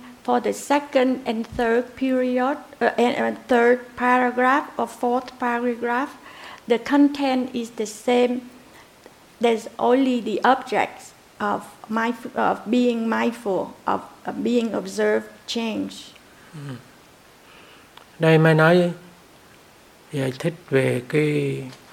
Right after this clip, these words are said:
Speaker 2: cái đời sống ở trong câu thứ nhất như thế nào được Phật dạy. Và là cái sự sống.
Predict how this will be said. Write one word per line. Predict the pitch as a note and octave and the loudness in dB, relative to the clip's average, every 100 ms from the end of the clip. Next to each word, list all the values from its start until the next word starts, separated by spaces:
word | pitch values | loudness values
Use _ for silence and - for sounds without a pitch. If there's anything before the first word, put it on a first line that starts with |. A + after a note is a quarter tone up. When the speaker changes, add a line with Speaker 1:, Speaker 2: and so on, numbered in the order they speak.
| - - - - - - - - - - - - - | -20 -20 -20 -20 -20 -20 -20 -20 -20 -20 -20 -20 -10
Speaker 2:
cái | - D3 | 0 4
đời | C#3 A#2 | 6 4
sống | - C#3+ D3 E3+ E3 C#3+ - - - | 2 2 2 2 -4 -8 -12 -18 -8
ở | D3 | -2
trong | D3+ C#3 | -2 0
câu | D3 C#3 C3+ B2+ - - - | 4 4 4 -4 -14 -20 -8
thứ | D#3 | -2
nhất | D3+ E3 - | 0 0 -2
như | D3 C#3 | -4 -2
thế | D3+ | -2
nào | C#3 C3 | 0 0
được | B2+ A#2+ | -2 -4
Phật | C3 B2 B2 | -4 -4 -2
dạy. | A#2 A2+ A2+ B2+ - - - - - - - - - - - - - - | -2 -2 -6 -14 -20 -20 -20 -20 -20 -20 -20 -20 -20 -20 -20 -20 -20 -12
Và | C#3 C3 | -4 -4
là | B2 B2 | -2 -4
cái | C#3 B2 | -2 -2
sự | - B2 | -4 -6
sống. | - C#3 C#3 E3 | -4 -2 -2 -2